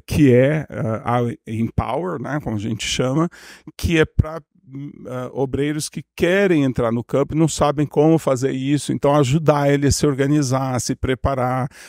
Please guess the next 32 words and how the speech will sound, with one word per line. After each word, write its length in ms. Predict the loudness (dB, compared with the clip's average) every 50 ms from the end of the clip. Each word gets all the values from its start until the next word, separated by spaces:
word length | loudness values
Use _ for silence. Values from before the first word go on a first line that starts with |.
| -18 _
o 100 | -12 -10
que 140 | -4 0 0
estudar, 500 | 2 2 0 0 -2 0 2 2 2 2
pegar 320 | 0 -4 -12 -14 -8 -6 -6
o 80 | -4
vocacionado 800 | -4 -4 -2 -2 -4 -4 -4 -4 -4 -4 -4 -2 -2 -2 -2 -2
e 60 | -2
colocá-lo 600 | 0 0 2 2 0 0 0 0 0 2 2 0
na 220 | 0 0 0 0
reta 560 | 0 0 2 2 2 2 0 -2 _ -4 -4 -4
de 200 | -4 -4 -4 0
realmente 440 | 0 2 2 2 0 -2 -4 -4
se 160 | -6 -8 -8 -4
dedicar 500 | -2 -2 -2 -2 -4 -8 -4 0 2 2
ao 140 | 2 2
ministério 580 | 2 2 2 0 0 -2 -2 -2 -2 0 -2 -4
de 140 | -6 -8 -6
tempo 240 | -4 -4 -2 -2 -2
integral. 500 | -2 -2 -2 -2 -4 -4 -6 -8 -12 -16 _ -20 -20 -20 -20 -20 -20 -20 -20 -20 -20 -20 _ _ -2
E 120 | 2 2
agora, 640 | 2 2 2 0 2 2 2 2 0 0 -2 -4 -6 -12 _ -10
então, 420 | -8 -6 -6 0 2 2 2 2
nós 220 | 2 2 2 2 0
lançamos. 540 | 0 0 0 0 -2 -4 -4 -6 -8 -6
Como 200 | -4 -2 0 0
nós 280 | 2 2 2 2 2 2
ainda 260 | 2 2 2 2 2
não 240 | 2 2 2 0 0
podemos 380 | 0 0 0 2 2 2 0 0
lançar 360 | -2 -2 -2 -2 0 0 2
o 60 | 2
nosso, 880 | 2 2 2 2 0 0 -2 -6 -10 -6 -4 -2 -2 -2 -2 -4 -6